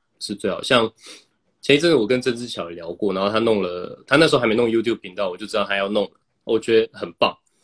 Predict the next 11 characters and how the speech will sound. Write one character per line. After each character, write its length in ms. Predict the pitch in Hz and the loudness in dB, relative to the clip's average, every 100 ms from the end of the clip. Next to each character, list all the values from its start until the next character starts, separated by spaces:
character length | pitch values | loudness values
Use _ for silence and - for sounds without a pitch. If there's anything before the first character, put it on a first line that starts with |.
| _ _ _ _ | _ _ _ _
因 100 | - | 0
为 120 | 127 131 | 2 2
他 440 | 127 123 123 123 _ _ _ - | 2 2 -2 -6 _ _ _ -8
最 120 | 131 | -6
近 160 | 131 | -4
分 160 | 123 120 | -4 -6
享 200 | 113 90 | -6 -8
的 80 | 92 | -8
YouTube 300 | 104 101 101 | -8 -8 -10
频 220 | - 87 | -10 -6
道， 360 | 95 92 85 | -2 -2 -4